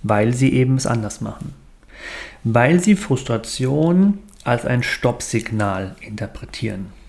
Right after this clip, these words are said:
Aber Frustration ist kein Stoppsignal. Frustration ist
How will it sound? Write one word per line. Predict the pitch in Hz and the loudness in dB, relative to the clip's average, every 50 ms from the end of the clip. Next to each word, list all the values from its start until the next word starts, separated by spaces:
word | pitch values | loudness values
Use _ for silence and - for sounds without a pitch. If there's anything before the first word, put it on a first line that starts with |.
| - - - - - - - - - - - - - | -20 -20 -20 -20 -20 -20 -20 -20 -20 -20 -20 -12 -6
Aber | - 110 113 | -2 0 0
Frustration | - - 117 113 - - - 107 - - - - 135 147 160 175 185 196 202 - | 0 0 -2 -2 -2 -4 -6 -4 -4 -4 0 2 2 4 4 4 2 2 0 -4
ist | - 120 - - - | -6 -6 -6 -8 -8
kein | - - 123 123 131 139 139 139 - - - | -4 -2 0 0 0 0 -2 -4 -6 -12 -16
Stoppsignal. | - - - 131 120 - - - - - - 113 101 98 95 95 95 - - - - - - - - - - | -16 -6 -4 -4 -4 -4 -6 -8 -8 -8 -6 -6 -6 -6 -6 -8 -10 -12 -16 -20 -20 -20 -20 -20 -20 -20 -14
Frustration | - - 110 - - 110 104 - - - 127 135 160 190 208 214 208 - - - - - - - - - - - - - | -10 -8 -8 -6 -4 -4 -4 -4 0 2 2 4 6 4 4 2 2 -4 -12 -16 -14 -14 -14 -16 -16 -20 -20 -20 -4 2
ist | 135 139 143 139 - - - - | 2 2 2 0 -4 -10 -12 -16